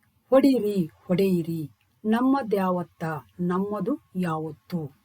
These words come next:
ಗೆದಿತಾರೋ, ಗೆಲ್ಲುತ್ತಾರೋ. ಕುದಿರಿ, ಕುದುರೆ. ಮೈ ಮ್ಯಾಗ, ಮೈ ಮೇಲೆ, ಮೈಯ ಮೇಲೆ. ನೋಡಿದ್ರಲ್ಲ ಯಾವ ರೀತಿ ಇರುತ್ತೆ ಅಂತ. ಬೆನ್ ಬೆನ್ ಹತ್ತಿ,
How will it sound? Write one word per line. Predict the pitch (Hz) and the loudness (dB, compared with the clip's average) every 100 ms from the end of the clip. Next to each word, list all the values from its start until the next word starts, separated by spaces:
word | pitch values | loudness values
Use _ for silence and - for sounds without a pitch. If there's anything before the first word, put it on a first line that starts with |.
| _ _ _ _ _ _ | _ _ _ _ _ _
ಗೆದಿತಾರೋ, | 190 233 285 - 233 214 190 190 160 147 | 0 2 2 0 0 0 0 -2 -4 -6
ಗೆಲ್ಲುತ್ತಾರೋ. | 175 185 233 240 - 170 151 160 165 135 _ _ _ _ _ _ _ _ _ | -4 -2 -2 -4 -6 -6 -4 -6 -8 -10 _ _ _ _ _ _ _ _ _
ಕುದಿರಿ, | - 294 294 277 226 220 170 | 0 4 6 6 4 2 0
ಕುದುರೆ. | - _ - 226 240 208 185 170 120 _ _ _ _ _ _ _ | -6 _ -10 -6 -2 2 2 0 -6 _ _ _ _ _ _ _
ಮೈ | 220 240 277 | 0 4 4
ಮ್ಯಾಗ, | 277 233 196 156 165 156 143 _ _ | 4 2 2 0 -4 -6 -10 _ _
ಮೈ | 202 202 233 330 - 190 | -8 -2 2 2 0 0
ಮೇಲೆ, | 180 170 160 160 143 _ | 2 2 0 -4 -6 _
ಮೈಯ | 190 190 202 226 359 - - | -2 0 2 0 0 -6 -6
ಮೇಲೆ. | 175 156 139 147 147 143 - _ _ _ _ _ - 269 - - _ - - - _ - | -4 -2 -6 -8 -10 -12 -20 _ _ _ _ _ -18 -18 -18 -20 _ -20 -20 -20 _ -6
ನೋಡಿದ್ರಲ್ಲ | 170 147 147 208 - 180 | -4 -4 -6 -8 -8 -6
ಯಾವ | 175 | -6
ರೀತಿ | 156 170 | -6 -8
ಇರುತ್ತೆ | 156 143 - | -8 -10 -12
ಅಂತ. | 147 - 247 - _ _ _ | -12 -10 -14 -14 _ _ _
ಬೆನ್ | 185 240 285 294 | 2 4 4 2
ಬೆನ್ | 294 277 | 2 0
ಹತ್ತಿ, | 196 175 - 185 151 | 0 -4 -6 -8 -8